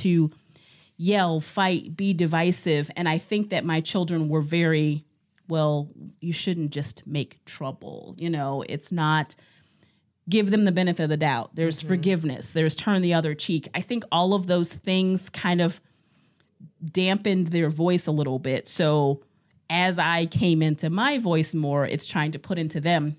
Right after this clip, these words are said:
Speaker 1: to come into your voice more. That doesn't mean that you have to be mean, ugly, angry,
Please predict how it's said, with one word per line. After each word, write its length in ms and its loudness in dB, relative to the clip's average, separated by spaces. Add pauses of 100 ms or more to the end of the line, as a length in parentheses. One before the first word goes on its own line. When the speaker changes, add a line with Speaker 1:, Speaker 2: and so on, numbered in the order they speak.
Speaker 1:
to 120 -6
come 260 -6
into 220 -6
your 200 -6
voice 320 -8
more. 180 -6
That 120 -4
doesn't 340 0
mean 360 0
that 140 -4
you 160 0
have 260 -6
to 80 -4
be 280 -4 (200)
mean, 400 2 (120)
ugly, 540 -2
angry, 600 -2